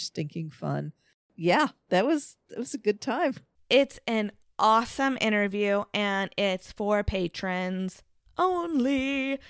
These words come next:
Speaker 2: So go there on Patreon, find us, check it out. <laughs> I'm just so excited.
Speaker 1: Yeah, well, I thought it would be fun to talk to a private eye. I mean, we have never done that. We've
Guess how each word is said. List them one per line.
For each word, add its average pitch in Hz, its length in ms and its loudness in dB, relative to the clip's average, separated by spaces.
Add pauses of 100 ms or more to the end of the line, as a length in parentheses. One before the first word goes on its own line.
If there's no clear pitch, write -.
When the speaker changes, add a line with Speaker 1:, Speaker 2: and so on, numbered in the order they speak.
(400)
Speaker 2:
So 233 240 -2 (360)
go 220 200 6
there 233 160 4
on 240 120 4
Patreon, 190 720 -2 (380)
find 196 340 0
us, 185 400 -2 (320)
check - 340 -6
it 208 100 -2
out. 185 320 -4 (320)
<laughs> - 360 -2
I'm 190 160 -4
just 180 180 -6
so 175 140 -2
excited. 170 560 -4 (300)
Speaker 1:
Yeah, 285 340 2
well, 254 220 0
I 302 100 2
thought 294 240 0
it 233 100 0
would 220 140 -4
be 196 140 -4
fun 202 360 -6 (120)
to 190 320 -4
talk 190 260 0
to 180 640 -2
a - 120 -8
private 190 420 0
eye. 175 400 2
I 170 80 0
mean, 170 320 -4 (100)
we 175 180 -8
have 170 220 -6
never 147 220 -6
done 175 320 -6
that. 160 340 -2
We've 165 240 -6